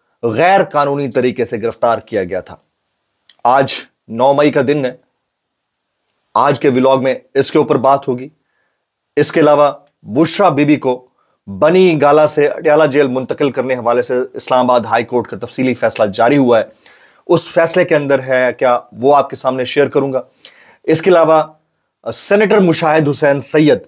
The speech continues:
जो पाकिस्तान मुस्लिम लीग नवाज के अपने बंदे हैं, वो कहते हैं कि इससे पहले कि अमेरिका से आपको कॉल आ जाए, आपको इमरान खान साहब से बात करना पड़ेगी। महमूद अचकजई कहते हैं कि इमरान खान साहब को रिहा करना पड़ेगा।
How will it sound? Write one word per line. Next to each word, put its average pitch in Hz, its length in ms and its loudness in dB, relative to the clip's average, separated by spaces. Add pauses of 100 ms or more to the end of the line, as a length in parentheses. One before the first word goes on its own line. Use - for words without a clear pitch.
(540)
जो 135 80 -2
पाकिस्तान 151 420 0
मुस्लिम 143 220 -2
लीग 135 180 0
नवाज 135 260 2
के 120 100 0
अपने 185 320 2
बंदे 127 220 0
हैं, 104 180 -8 (480)
वो 135 140 0
कहते 180 300 0
हैं 180 120 0
कि 185 80 2
इससे 185 260 2
पहले 214 320 2
कि 196 120 0
अमेरिका 165 380 0
से 156 140 -2
आपको 143 260 -4
कॉल 135 320 2
आ 127 100 2
जाए, 107 220 -4 (720)
आपको 143 320 0
इमरान 131 260 2
खान 131 220 -4
साहब 123 140 -8
से 113 120 -8
बात 110 280 -2
करना 110 280 -8
पड़ेगी। 95 380 -10 (260)
महमूद 165 360 2
अचकजई 170 400 2
कहते 160 300 0
हैं 147 60 -4
कि 151 80 -2
इमरान 139 240 -2
खान 135 220 -4
साहब 127 240 -2
को 127 140 -4
रिहा 110 360 0
करना 139 440 0
पड़ेगा। 104 440 -2